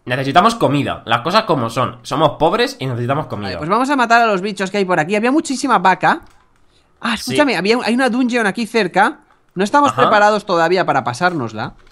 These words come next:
Speaker 1: No, ni de coña, o sea, no tenemos <laughs> ni armadura.
Speaker 2: Pero sí que podríamos, si quieres,
Speaker 1: What the fuck, ¿y esta vaca?
Speaker 2: enseñarla, tío.
Speaker 1: Espérate, que me cargo la vaca y ya. Ya apañado.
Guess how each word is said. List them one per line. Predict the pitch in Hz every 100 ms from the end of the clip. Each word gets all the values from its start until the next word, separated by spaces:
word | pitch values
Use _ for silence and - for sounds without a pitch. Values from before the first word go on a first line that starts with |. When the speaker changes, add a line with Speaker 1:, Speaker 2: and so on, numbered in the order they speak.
| - -
Speaker 1:
No, | 120
ni | 110
de | 98
coña, | 123 123
o | 110
sea, | 113
no | 113
tenemos | 135 147
<laughs> |
ni | 185
armadura. | 185 175 175 190 147 156 156 - -
Speaker 2:
Pero | - 226 208 240 330 - - - _ _
sí | - 196
que | 254
podríamos, | 240 226 208 208 160 165 214 254 -
si | -
quieres, | 156 180 143
Speaker 1:
What | 165
the | 151
fuck, | 156 165
¿y |
esta | 143 147
vaca? | 127 143 175 175 -
Speaker 2:
enseñarla, | 190 175 185 208 185 131 110
tío. | 127 110 95 - _ _ _ _ _ _ - _ _ _ _ _
Speaker 1:
Espérate, | _ 104 98
que | 101
me | 98
cargo | 104 110
la | 113
vaca | 110 131
y | 131
ya. | 95 - _ _ _ _ _ _
Ya | 98
apañado. | 95 95 90